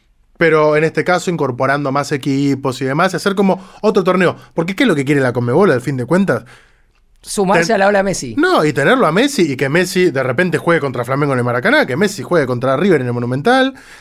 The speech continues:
Speaker 1: que Messi juegue contra, eh, los equipos mexicanos.
Speaker 2: Messi viniendo acá al Bosque, porque Gimnasia se metió en fase de grupo de Copa Libertadores.
Speaker 1: Eh,
Speaker 2: Escuchame,
Speaker 1: yo, eh,
Speaker 2: es esa.
Speaker 1: eh,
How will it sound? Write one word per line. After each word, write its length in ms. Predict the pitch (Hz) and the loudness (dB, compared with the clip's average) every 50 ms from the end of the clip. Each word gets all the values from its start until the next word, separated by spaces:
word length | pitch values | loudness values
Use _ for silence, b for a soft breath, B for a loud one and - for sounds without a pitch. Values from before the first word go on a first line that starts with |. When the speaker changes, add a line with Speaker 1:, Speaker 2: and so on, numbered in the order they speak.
| B B | B B
Speaker 1:
que 140 | - 131 127 | -4 -2 0
Messi 320 | 143 196 202 190 - 175 | 2 2 0 0 -2 -6
juegue 380 | 160 - 180 180 185 180 165 - | -2 0 2 4 4 4 2 2
contra, 480 | - 156 147 143 127 143 147 147 151 | 0 -2 0 0 0 0 2 2 2
eh, 260 | 156 135 135 131 131 131 | 0 0 -2 0 0 0
los 160 | 127 123 139 | -2 -2 -4
equipos 260 | 131 139 147 147 147 | -6 -6 -4 -2 -2
mexicanos. 480 | 151 151 190 196 294 202 127 - - 233 | -2 -2 -2 -2 -2 -2 -2 -6 -8 -6
Speaker 2:
Messi 460 | 247 277 339 403 392 - - 226 202 | -4 -2 -2 -2 -4 -4 -4 -4 -4
viniendo 720 | 175 170 160 190 233 269 269 254 220 185 165 156 156 147 | -2 -2 -2 0 0 0 2 0 0 0 0 0 0 -2
acá 280 | 139 139 139 - 220 247 | -2 -4 -4 -2 0 0
al 120 | 214 156 | 0 2
Bosque, 680 | 151 202 277 262 - - - 170 131 113 117 113 110 120 123 | 2 2 0 0 -2 -4 -8 -8 -6 -6 -6 -6 -6 -8 -6
porque 220 | 170 139 131 123 | -6 -6 -6 -6
Gimnasia 360 | - 139 143 196 233 - - | -6 -4 -2 -2 -2 -2 -4
se 80 | - 139 | -6 -8
metió 160 | 123 127 170 | -6 -6 -6
en 80 | 180 - | -6 -4
fase 260 | - 208 - - 147 | -6 -6 -4 -4 -6
de 60 | 123 | -4
grupo 340 | 123 170 226 220 160 - 107 | 0 0 0 0 -2 -6 -12
de 40 | 104 | -8
Copa 160 | 127 165 190 | -6 -4 -4
Libertadores. 640 | 151 131 120 110 110 117 147 190 240 247 175 - - | -4 -4 -6 -8 -10 -6 -4 -2 -2 -2 -4 -6 -6
Speaker 1:
Eh, 100 | 165 185 | -6 -6
Speaker 2:
Escuchame, 380 | 190 - 156 139 156 170 185 214 | -6 -4 -4 -2 0 2 4 4
Speaker 1:
yo, 240 | 240 247 247 208 165 | 4 4 4 4 4
eh, 260 | 160 151 147 143 139 | 4 4 4 4 2
Speaker 2:
es 160 | 135 - - - | 2 0 0 0
esa. 480 | 202 285 269 - - 117 104 117 - _ _ | 0 0 0 -2 -6 -12 -12 -14 -16 _ _
Speaker 1:
eh, 140 | - 156 - | -18 -18 -18